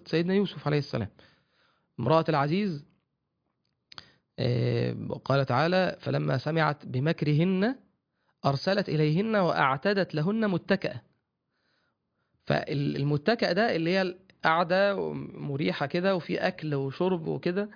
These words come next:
فالجو ده جو إثارة شهوات. "أعتدت لهن متكأ وآتت كل واحدة منهن سكينا وقالت اخرج عليهن".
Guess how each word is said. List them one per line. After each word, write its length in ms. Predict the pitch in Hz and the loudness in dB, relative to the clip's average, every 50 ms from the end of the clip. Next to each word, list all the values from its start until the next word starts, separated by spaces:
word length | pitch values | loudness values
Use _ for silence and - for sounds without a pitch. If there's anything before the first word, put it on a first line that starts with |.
| - _ _ - - _ _ _ _ _ _ | -20 _ _ -20 -20 _ _ _ _ _ _
فالجو 760 | _ - - - - 143 139 143 143 190 233 240 233 220 202 | _ -8 -6 -6 -4 -4 -2 2 4 4 4 4 4 2 2
ده 280 | 185 - 131 208 - - _ _ _ _ _ _ _ - | 2 2 0 -2 -4 -12 _ _ _ _ _ _ _ 0
جو 280 | 151 185 220 247 233 202 | 4 4 4 6 4 4
إثارة 460 | 185 175 156 - 202 220 247 247 233 | 4 2 2 2 2 2 4 2 0
شهوات. 600 | - - 180 165 160 147 139 123 - - _ - - - - _ _ _ _ _ _ _ _ _ _ _ _ _ _ _ _ _ _ _ _ _ _ _ _ _ _ _ _ _ _ _ _ _ _ _ - | 0 -2 0 0 2 2 2 0 -2 -6 _ -20 -20 -20 -20 _ _ _ _ _ _ _ _ _ _ _ _ _ _ _ _ _ _ _ _ _ _ _ _ _ _ _ _ _ _ _ _ _ _ _ -2
"أعتدت 360 | - - 123 165 170 170 - | -2 0 2 2 0 0 0
لهن 300 | 143 139 165 180 180 170 | 0 0 0 0 0 0
متكأ 480 | 160 151 143 - 185 185 - 214 214 208 | 0 -2 0 0 -2 0 0 2 2 2
وآتت 540 | 180 160 156 160 170 180 175 - 156 139 - | 2 2 2 2 2 0 0 0 -2 -6 -4
كل 260 | - 180 180 175 160 | -2 0 2 2 2
واحدة 440 | 147 135 139 135 - - 170 165 151 - | 2 2 0 0 0 0 0 0 0 -2
منهن 460 | 147 147 143 143 151 170 185 175 165 | -2 -2 0 0 0 0 2 0 0
سكينا 480 | - 156 147 - - 202 226 233 220 | -2 -4 -4 -2 2 2 4 4 4
وقالت 520 | 175 160 - - 202 226 262 262 262 - - _ - | 2 2 2 2 2 2 2 0 -2 -6 -4 _ 4
اخرج 360 | 226 233 240 - 202 190 170 | 4 4 4 2 0 0 2
عليهن". 480 | 175 160 156 156 143 143 147 131 110 98 | 2 2 2 0 0 0 -2 -2 -4 -6